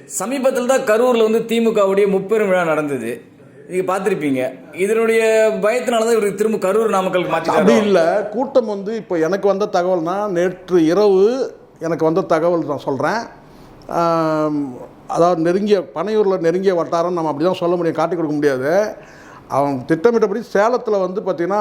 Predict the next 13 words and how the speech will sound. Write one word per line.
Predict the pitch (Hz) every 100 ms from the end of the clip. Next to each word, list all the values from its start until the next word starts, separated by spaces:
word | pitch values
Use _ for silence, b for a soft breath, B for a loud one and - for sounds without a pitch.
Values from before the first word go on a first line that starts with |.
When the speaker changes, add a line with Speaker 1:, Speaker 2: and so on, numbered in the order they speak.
| 190
Speaker 2:
அங்க | 160 147 127 117 113 - 139
அந்த | 135 131
கட்டுமான, | 151 240 226 180
கட்சியோட | 151 - 226 208
கட்டுமானத்துல, | 170 165 208 190 - 196 247 262 - B B B -
ஆ, | 165 180 175 151 170
ஓட்டை, | 196 196 202 254 202 165
ரெண்டாவது | 190 240 220
என்னது | 196 185 190 175 214
தான் | 240
அந்த, | 190 175 165 156 151 147 139 139 131 131
அந்த | 135 135 120 120 120 139
எக்ஸிக்யூட் | 139 254